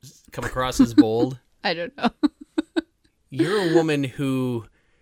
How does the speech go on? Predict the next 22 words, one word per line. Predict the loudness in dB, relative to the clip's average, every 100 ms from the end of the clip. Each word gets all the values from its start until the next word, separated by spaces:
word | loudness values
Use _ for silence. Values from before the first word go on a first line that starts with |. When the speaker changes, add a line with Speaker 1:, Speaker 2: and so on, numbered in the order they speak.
| _ _ _ -12
Speaker 1:
exceeds | -8 -8 -6 -8 -8 -10 -14 -14 -8
limitations | -6 -6 -6 -8 -8 -8 -8 -6 -8 -10 -14 -18 _ _ _ _ _ -10
almost | -6 -4 -4 -6 -10
as | -8 -6 -6 -8 -10
a | -8 -6
lifestyle. | -6 -8 -8 -10 -10 -10 -12 -16 _ _ _ -10
Speaker 2:
Yeah, | -8 -6 -6 -6 -4 -4 -4 -4 -6 -4
maybe | -4 -2 -2 -2 -4
I'm | -4 -6
just | -6 -8 -10 -14 -16
Speaker 1:
Like, | -6
Speaker 2:
that | -4 -2 -4
foolish. | -8 -12 -8 -8 -8 -12 -14 -6
Speaker 1:
no, | -4
Speaker 2:
Like, | -4
I | -4
Speaker 1:
no. | -2
Speaker 2:
don't | -2 -2 -4
recognize | -8 -10 -16 -14 -14 -14 -14
my | -14
limitations. | -14 -14 -14 -14 -16 -16 -16 -14
Speaker 1:
You, | -10 -6 -6 -4 -4 -2 -2 -2 -6